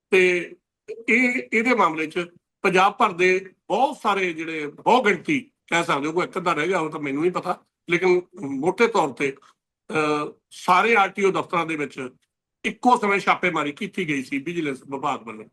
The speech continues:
ਤੇ ਉੱਥੇ ਬਹੁਤ ਸਾਰੇ ਦਸਤਾਵੇਜ਼ ਹੱਥ ਲੱਗੇ ਨੇ, ਤੇ ਬਹੁਤ ਸਾਰੇ, ਅ, ਕਈ ਥਾਵਾਂ ਤੋਂ ਪੈਸਾ ਵੀ ਮਿਲਿਆ ਵਾ,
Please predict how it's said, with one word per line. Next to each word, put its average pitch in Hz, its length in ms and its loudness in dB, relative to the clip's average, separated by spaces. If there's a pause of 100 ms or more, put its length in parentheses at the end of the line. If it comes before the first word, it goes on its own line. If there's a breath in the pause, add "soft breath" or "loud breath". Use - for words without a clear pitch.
(560)
ਤੇ 202 220 2
ਉੱਥੇ 202 280 2
ਬਹੁਤ 220 300 2
ਸਾਰੇ 202 180 2
ਦਸਤਾਵੇਜ਼ 170 540 0
ਹੱਥ 160 140 -10
ਲੱਗੇ 165 280 -6
ਨੇ, 165 100 -12 (440)
ਤੇ 190 120 6
ਬਹੁਤ 190 360 4
ਸਾਰੇ, 196 560 4 (240)
ਅ, 139 360 -4 (120)
ਕਈ 170 140 0
ਥਾਵਾਂ 165 240 -2
ਤੋਂ - 100 -4
ਪੈਸਾ 156 320 0
ਵੀ 180 140 -2
ਮਿਲਿਆ 165 260 -2
ਵਾ, 156 200 -4